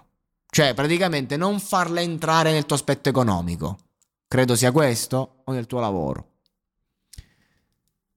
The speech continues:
E poi, vabbè, qui c'è tutta una roba intraducibile.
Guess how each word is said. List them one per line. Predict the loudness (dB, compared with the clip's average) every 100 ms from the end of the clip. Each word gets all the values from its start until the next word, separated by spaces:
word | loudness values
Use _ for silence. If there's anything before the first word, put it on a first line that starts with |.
| _ _ _
E | 2 4 4 4 4 2
poi, | 2 4
vabbè, | 2 0 -2
qui | 0 0
c'è | 0
tutta | -2 -2 0
una | 2
roba | 4 4 4 2 2
intraducibile. | 2 2 2 4 4 4 4 4 2 2 4 4 2 0